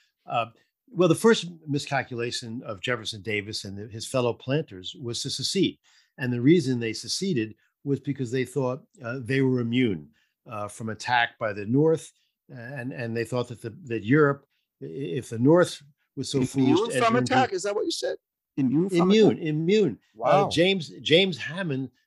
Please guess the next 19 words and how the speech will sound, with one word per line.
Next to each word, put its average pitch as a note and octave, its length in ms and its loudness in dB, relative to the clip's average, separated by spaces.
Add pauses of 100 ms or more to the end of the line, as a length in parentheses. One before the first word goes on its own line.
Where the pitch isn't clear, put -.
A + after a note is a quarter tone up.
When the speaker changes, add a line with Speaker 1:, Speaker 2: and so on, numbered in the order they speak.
Speaker 1:
senator D#3+ 400 0
from B2 120 -8
South C#3+ 360 -4
Carolina, A#2+ 680 -6 (380)
uh, A2 120 -10
went C3 200 -2
onto C#3+ 160 0
the A2+ 120 -10
Senate C#3+ 340 -6
floor A2 380 -8
in G#2+ 80 -6
eighteen B2 320 -6
fifty-eight, A2+ 580 -8
and G2+ 100 -14
he B2 100 -12
said, G2 300 -14 (380)
"Cotton B2 380 -4
is G#2+ 100 -12
king. D2 400 -16